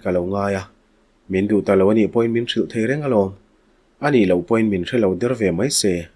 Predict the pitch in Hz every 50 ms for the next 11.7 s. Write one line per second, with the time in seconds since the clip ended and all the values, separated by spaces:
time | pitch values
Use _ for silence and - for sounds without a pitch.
0 | _ _ _ _ _ _ _ _ _ _ _ _ 110 107 - 101 95 95 104 101
1 | - - 117 104 98 90 87 87 95 90 85 82 117 107 90 - - - 82 -
2 | _ - 92 92 90 120 120 107 98 110 107 101 - - _ _ _ _ _ _
3 | _ _ - - - 127 113 113 110 110 113 107 - 87 87 90 98 107 101 95
4 | 95 - 90 82 - 92 90 87 - _ _ _ _ _ _ _ _ _ _ _
5 | 104 104 104 101 - 95 95 92 104 110 101 92 87 95 85 - 87 90 90 -
6 | 95 - 117 110 107 104 - 107 101 107 107 - - - 107 98 87 101 104 101
7 | 95 - _ _ _ _ _ _ _ _ _ - 139 135 120 104 - - - -
8 | - 123 107 92 - - 90 85 85 - - 107 98 90 92 95 98 101 98 98
9 | 101 95 - - _ - 90 85 85 82 85 92 92 90 85 85 87 98 95 -
10 | - _ _ _ _ _ _ _ _ _ _ _ _ _ _ _ _ _ _ -
11 | - 113 101 101 120 117 113 - 165 160 - 135 127